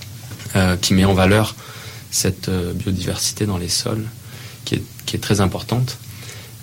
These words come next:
Alors, euh, on va pas s'attarder trop parce que c'est pas le sujet de l'émission aujourd'hui, mais dans le fond, c'est ça, c'est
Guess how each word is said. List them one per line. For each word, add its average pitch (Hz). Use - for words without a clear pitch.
Alors, 95
euh, 90
on 90
va 92
pas 107
s'attarder 98
trop 110
parce 107
que -
c'est -
pas 98
le 95
sujet 98
de 95
l'émission 92
aujourd'hui, 95
mais 131
dans 107
le 117
fond, 131
c'est 127
ça, -
c'est 107